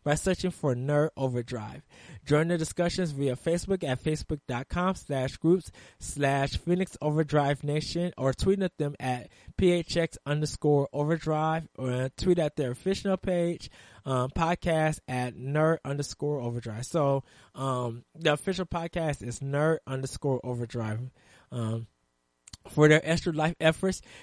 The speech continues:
check them out at facebook dot com slash Phoenix Overdrive and check out their Extra Life team at, um, page at extra life, uh, dot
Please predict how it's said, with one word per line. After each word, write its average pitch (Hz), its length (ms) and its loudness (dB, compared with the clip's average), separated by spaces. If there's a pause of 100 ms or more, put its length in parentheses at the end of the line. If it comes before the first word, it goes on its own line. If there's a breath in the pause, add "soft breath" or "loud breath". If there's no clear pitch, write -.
(120 loud breath)
check 190 160 2
them 175 200 6
out 170 140 4
at 135 300 -4
facebook 160 480 0
dot 139 240 -4
com 160 260 2
slash 139 460 -2
Phoenix 165 360 -4
Overdrive 160 600 2 (340 loud breath)
and 135 160 -2
check 180 240 0
out 156 160 -2
their 143 220 0
Extra 156 300 -2
Life 165 340 -2
team 139 480 2
at, 131 140 -2 (340)
um, 123 460 -4
page 131 480 -2 (280 loud breath)
at 135 180 -4
extra 170 520 0
life, 143 560 0
uh, 127 220 -2
dot 131 260 -2